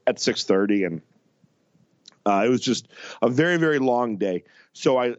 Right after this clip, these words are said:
and I came home and I was like, "Aaron, I need to eat."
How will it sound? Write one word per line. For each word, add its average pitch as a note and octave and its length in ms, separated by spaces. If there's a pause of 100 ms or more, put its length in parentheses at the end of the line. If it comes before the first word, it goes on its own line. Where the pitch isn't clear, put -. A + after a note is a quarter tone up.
and C3+ 120
I B2 300 (420)
came F3+ 280
home D#3 300
and A#2+ 80
I - 20
was G#2 80
like, G2+ 220
"Aaron, A2+ 240 (680)
I C3+ 220
need B2+ 220
to G2+ 120
eat." F2+ 260